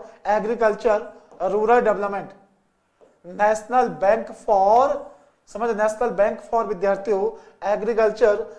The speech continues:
Rural Development, National Bank for Agriculture Rural Development कब बना था? उन्नीस सौ बयासी में इसकी स्थापना होती है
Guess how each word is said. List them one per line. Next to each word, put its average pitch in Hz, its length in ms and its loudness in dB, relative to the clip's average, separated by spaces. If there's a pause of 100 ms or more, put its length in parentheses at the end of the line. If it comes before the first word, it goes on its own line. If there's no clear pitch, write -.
(140)
Rural 220 320 0
Development, 165 460 -8 (400)
National 226 500 0 (100)
Bank 233 320 -2
for 233 140 2 (100)
Agriculture 214 400 -2
Rural 196 220 -2
Development 202 460 -6
कब 214 100 -2
बना 202 240 -2
था? 226 360 -4
उन्नीस 185 400 -14
सौ 220 280 -2 (360)
बयासी 202 380 0
में 226 120 -6
इसकी 220 220 -10
स्थापना 196 420 -4
होती 208 280 -2
है 208 300 -2